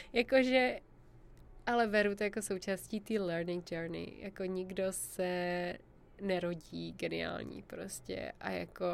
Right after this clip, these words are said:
já se fakt omlouvám spoustě lidí, kteří mě viděli na začátku mý learning journey, protože prostě podle mě to bylo fakt špatný.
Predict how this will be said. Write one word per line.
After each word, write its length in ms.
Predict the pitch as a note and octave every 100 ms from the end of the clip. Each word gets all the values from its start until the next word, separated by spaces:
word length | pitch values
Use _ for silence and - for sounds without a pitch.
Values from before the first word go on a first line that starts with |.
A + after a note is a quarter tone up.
| F3+ F3 - -
já 100 | -
se 120 | -
fakt 240 | F3 G3+ -
omlouvám 580 | - E3+ F3 E3+ F3+ F3+
spoustě 440 | - E3 D#3+ -
lidí, 280 | F3 E3 E3+
kteří 260 | - F3+ F3
mě 160 | E3
viděli 320 | D#3+ E3+ F3 F3
na 120 | F3
začátku 540 | F3+ - F#3+ - A#3
mý 160 | F#3 F3
learning 500 | F3 E3+ F3+ F#3 F#3
journey, 320 | F3+ F3 F3+
protože 500 | F#3+ F#3+ - G3 F#3+
prostě 340 | F#3 F#3 -
podle 240 | G3 F#3 F3+
mě 200 | F3 F3
to 140 | G3
bylo 160 | F3+ F#3
fakt 200 | - A3
špatný. 640 | - - - - F3+ F#3